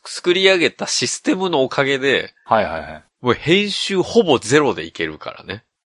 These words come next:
Speaker 2: まあでもなんかあの、今だからこそ言えるけど、あの、
Speaker 1: うん。
Speaker 2: かけらじあの、じゃらーんってなってたじゃん。
Speaker 1: うんうん。
Speaker 2: あれ音源に乗せんのどうなのって毎回思ってたもんね。<laughs>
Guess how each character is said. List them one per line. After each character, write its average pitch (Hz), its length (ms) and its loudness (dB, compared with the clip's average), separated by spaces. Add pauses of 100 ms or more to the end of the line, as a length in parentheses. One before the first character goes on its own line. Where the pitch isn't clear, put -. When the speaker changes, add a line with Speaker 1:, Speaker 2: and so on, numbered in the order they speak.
(160)
Speaker 2:
ま 117 160 4
あ 123 60 4
で 123 80 2
も 117 80 2
な 117 80 4
ん 107 40 -4
か 107 100 0
あ - 20 2
の、 101 560 -2
今 208 240 4
だ 208 100 4
か 165 120 2
ら 135 100 4
こ 131 100 -6
そ - 100 -2
言 113 80 4
え 104 40 4
る 107 60 -4
け 107 100 -2
ど、 87 480 -4
あ 92 80 -6
の、 85 80 -4
Speaker 1:
う - 20 -10
ん。 - 20 -10
Speaker 2:
か - 140 -6
け 196 100 2
ら 208 140 8
じ 196 100 2
あ 190 80 6
の、 180 840 0 (160)
じ 151 160 0
ゃ 156 60 6
ら 185 360 0
ー 190 40 -4
ん - 20 -4
っ - 20 -8
て - 100 -8
な 104 100 0
っ - 20 -12
て - 80 -12
た 92 100 -2
じ 85 80 -10
ゃ 76 60 -10
ん。 73 120 -16 (140)
Speaker 1:
う 95 80 -6
ん 90 140 -2
う 85 160 -10
ん。 78 120 -14 (220)
Speaker 2:
あ 175 140 6
れ 220 80 4
音 143 220 4
源 233 160 6
に 226 120 8
乗 220 80 4
せ 254 140 2
ん 208 40 6
の 131 80 4
ど 147 160 2
う 208 40 4
な 135 100 4
の 104 60 2
っ 101 60 -6
て 104 60 -6
毎 107 180 2
回 156 120 2
思 156 80 4
っ 160 40 0
て - 80 -6
た 113 60 2
も 82 120 -4
ん 82 40 -12
ね。 - 80 2
<laughs> - 60 -6